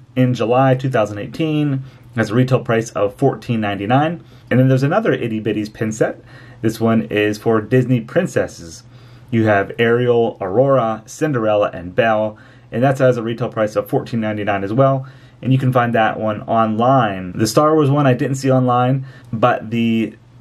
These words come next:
princess one is online. Uh, and of course, you can also check out if you guys have a local Hallmark store nearby. Uh, they might have the pin sets there as well. Okay, next we're gonna head over to Hot Topic. They received a new pin this past week,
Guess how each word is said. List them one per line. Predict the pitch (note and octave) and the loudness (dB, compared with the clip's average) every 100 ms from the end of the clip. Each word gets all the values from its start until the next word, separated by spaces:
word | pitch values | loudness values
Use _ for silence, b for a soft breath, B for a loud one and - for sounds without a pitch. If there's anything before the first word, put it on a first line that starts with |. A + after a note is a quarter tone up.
| - | -4
princess | - F3+ C#3+ B2+ | -2 2 2 0
one | A#2+ A2 | -2 -6
is | A#2 | -6
online. | A2 G2+ F#2+ F#2 F2+ B B B B B | -6 -4 -2 -2 -6 B B B B B
Uh, | - G#2+ | 0 2
and | A#2+ | 2
of | B2 | 0
course, | D3+ C3 | 0 0
you | A#2+ | 0
can | A#2+ | -2
also | A#2 - | -2 -2
check | B2+ A2 | -2 2
out | A2+ G#2+ | 2 2
if | - | -4
you | A2+ | -4
guys | G#2+ G2+ | -2 -2
have | G#2+ G2 | -2 -2
a | G2 | -2
local | G2 G#2 G#2 G#2 G2 G2 | 0 0 0 -4 -2 -2
Hallmark | - C3+ C3 G#2+ G2+ | 0 2 2 0 -4
store | - G#2+ G2 G2 F#2+ - | -8 -2 2 2 0 -4
nearby. | G2 G2 F#2+ F#2+ F#2 F#2 F2+ B B B | -4 -4 0 0 2 0 -4 B B B
Uh, | F#2+ F#2 | -2 0
they | G#2+ | 0
might | G#2+ | 2
have | G#2 G#2+ | 2 0
the | |
pin | G#2+ A2+ G2+ | -2 -6 -4
sets | G#2 G2 | -4 -2
there | G#2 G2 | 0 0
as | F#2+ | 0
well. | F#2 F2 - - | -2 -4 -4 -2
Okay, | C#3+ D#3 | 0 2
next | C#3+ C3+ C3 | 0 0 -4
we're | C3+ | -6
gonna | A#2 | -4
head | A#2 | -2
over | A#2+ A#2+ | -2 -2
to | A#2 B2 A2+ | -6 -6 -4
Hot | - - - | -2 -2 -2
Topic. | G#2+ A2+ A3 A#3 - b b b b | -4 -2 -2 -6 -14 b b b b
They | A#2 D#3 D3+ | 0 2 2
received | B2 A2+ - A2+ A2+ G#2+ | -2 -4 -2 -2 -2 -4
a | G#2 G2 | -6 -6
new | F#2 G2 | -4 -4
pin | F#2+ - G2+ G2+ | -6 -6 -4 -4
this | G2+ | -6
past | - G2+ G2 | -2 -2 -2
week, | C#3 D#3+ D#3+ | 0 0 -2